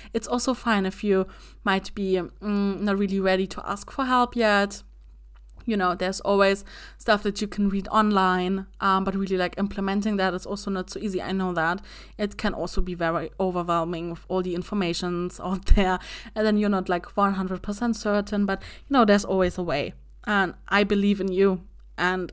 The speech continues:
I also believe that you will fulfill your dreams and you're gonna get to your goals in life. So let's show the fashion industry the truth behind what is behind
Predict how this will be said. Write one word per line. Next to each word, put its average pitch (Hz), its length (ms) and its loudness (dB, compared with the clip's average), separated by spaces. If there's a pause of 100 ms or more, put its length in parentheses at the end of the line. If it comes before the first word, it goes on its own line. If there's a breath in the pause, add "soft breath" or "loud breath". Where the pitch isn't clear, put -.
I 214 80 6
also 269 300 8
believe 214 500 2
that 190 320 -2
you 190 160 -6
will 208 140 6
fulfill 196 440 -4
your 185 140 0
dreams 190 380 -2 (360 loud breath)
and 208 120 4
you're 196 80 2
gonna 185 240 2
get 170 200 -6
to - 140 -10
your 170 160 -2
goals 170 320 -4
in 180 100 -6
life. 156 380 -2 (400 loud breath)
So 180 400 4 (300)
let's 190 340 2
show 285 440 6
the 330 100 2
fashion 302 420 0
industry 269 460 2
the 233 100 -2
truth - 480 0
behind 214 800 0 (460 soft breath)
what 233 280 10
is 294 160 0
behind 240 600 2